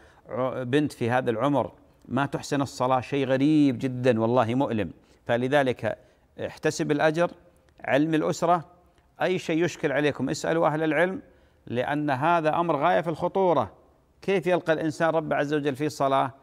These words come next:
ال-، الإجماع منعقد على هذه الصفة، والناس يتناقلون، حتى البدوي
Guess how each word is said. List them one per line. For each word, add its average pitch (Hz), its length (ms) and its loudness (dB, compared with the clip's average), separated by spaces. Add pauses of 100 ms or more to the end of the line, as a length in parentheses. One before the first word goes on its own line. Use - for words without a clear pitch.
(1000)
ال-، 139 340 -4
الإجماع 147 680 0
منعقد 151 540 -2
على 131 200 0
هذه 135 200 0
الصفة، 131 460 -6 (160)
والناس 170 420 -2
يتناقلون، 160 720 0
حتى 160 480 -4
البدوي 143 800 2